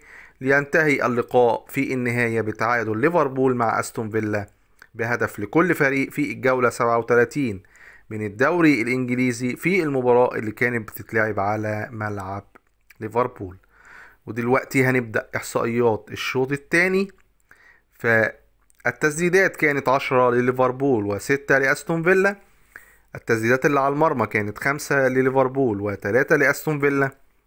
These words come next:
الاستحواذ النسبة الأكبر لليفربول، سبعة وستين في المية ليفربول، تلاتة وتلاتين في المية أستون فيلا.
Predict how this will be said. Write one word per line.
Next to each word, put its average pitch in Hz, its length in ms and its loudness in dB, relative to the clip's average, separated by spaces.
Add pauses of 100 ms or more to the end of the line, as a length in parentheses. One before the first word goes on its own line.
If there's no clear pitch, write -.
(320)
الاستحواذ 151 600 0
النسبة 123 360 0
الأكبر 120 380 0
لليفربول، 120 520 0
سبعة 113 260 0
وستين 123 380 -6
في - 80 -14
المية 123 200 -2
ليفربول، 123 540 0 (1200)
تلاتة 120 280 2
وتلاتين 127 400 2
في - 100 -2
المية 131 420 2
أستون 156 300 -2
فيلا. 160 340 2